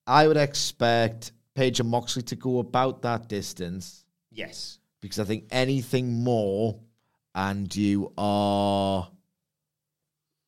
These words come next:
Speaker 1: really kind of taking the piss with how long this is going to go. And for the match, it's kill or be killed. They're not gonna do a big sort of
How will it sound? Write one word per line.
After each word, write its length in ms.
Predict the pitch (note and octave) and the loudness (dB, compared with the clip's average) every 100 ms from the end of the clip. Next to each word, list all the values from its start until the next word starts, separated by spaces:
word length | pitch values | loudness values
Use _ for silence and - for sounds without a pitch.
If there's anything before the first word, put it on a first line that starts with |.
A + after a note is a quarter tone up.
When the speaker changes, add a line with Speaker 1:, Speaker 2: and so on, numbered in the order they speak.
| _ _ _ _ _ _ _ - | _ _ _ _ _ _ _ -8
Speaker 1:
really 380 | A#2+ B2+ A#2 A2+ | 2 4 4 2
kind 220 | A2+ A2+ | 0 -2
of 60 | |
taking 180 | A2 A2 | -2 -4
the 80 | F#2 | -6
piss 240 | A2 G#2 | -8 -8
with 80 | G2 | -6
how 100 | G2 | -4
long 220 | F#2+ G2+ | -4 -4
this 120 | F#2+ G2 | -6 -8
is 100 | F2 | -4
going 200 | G2 F#2+ | -4 -4
to 120 | F2 | -6
go. 280 | G2+ G#2 G#2 | -2 0 2
And 180 | C#3 D3 | 2 2
for 60 | C#3 | 0
the 60 | B2 | -2
match, 540 | A2+ A2 G#2 - - _ _ | 2 0 0 -6 -10 _ _
it's 80 | - | -2
kill 200 | - F3 | 4 6
or 40 | |
be 100 | C#3 | 6
killed. 520 | - B2+ A#2+ A2+ A2 - - _ - | 2 4 4 4 0 -6 -20 _ 0
They're 80 | |
not 180 | C3 C#3 | 4 4
gonna 160 | D3 B2+ | 4 2
do 220 | B2+ A#2 | 2 2
a 40 | |
big 540 | A#2 - A#2 A2 A2 - _ _ _ _ _ | 0 0 0 0 -2 -16 _ _ _ _ _
sort 480 | - - B2 A2+ - | -8 -2 0 0 0
of 460 | G#2 G#2 G2 - | -4 -4 -6 -14